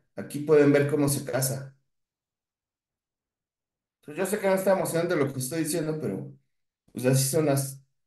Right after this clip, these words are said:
la, estas historias de estos códices. ¿Quién se casa con quién? ¿Y quién va a hacer la guerra a otro lugar? Maestra Iván,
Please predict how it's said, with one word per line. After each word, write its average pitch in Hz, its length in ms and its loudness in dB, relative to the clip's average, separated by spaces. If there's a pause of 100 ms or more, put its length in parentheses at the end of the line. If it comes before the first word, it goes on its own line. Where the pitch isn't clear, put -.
(240)
la, 135 260 -2
estas 151 380 0
historias 151 380 0
de 139 60 0
estos 135 260 -8
códices. - 580 -4 (480)
¿Quién 156 180 0
se 156 100 -2
casa 151 320 2
con 120 200 -4
quién? 196 440 -2 (300)
¿Y 98 120 -12
quién 143 220 4
va 143 60 6
a - 20 4
hacer 143 180 0
la 135 140 4
guerra 127 280 2
a 127 60 4
otro 131 180 -2
lugar? 147 400 -2 (3250)
Maestra 190 360 -4
Iván, 202 340 -6